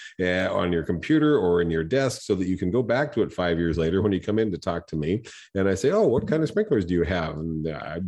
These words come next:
I, I don't know. You need to know what the output is. You need to know even what the output of your drip emitters is, because they range from zero point four gallons per hour to five gallons per hour, which is a pretty big range, mostly point four to two, but that's still a pretty big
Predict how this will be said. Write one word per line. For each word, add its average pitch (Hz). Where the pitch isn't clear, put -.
I, 69
I 98
don't 139
know. 85
You 110
need 110
to 110
know 185
what 90
the 87
output 80
is. 80
You 101
need 127
to 113
know 123
even 131
what 123
the 117
output 117
of 113
your 117
drip 127
emitters 80
is, 80
because 92
they 104
range 110
from 90
zero 95
point 85
four 131
gallons 87
per 87
hour 107
to 131
five 135
gallons 76
per 85
hour, 78
which 110
is -
a -
pretty 202
big 170
range, 131
mostly 127
point 107
four 98
to 80
two, 170
but 131
that's 156
still 196
a -
pretty 101
big 80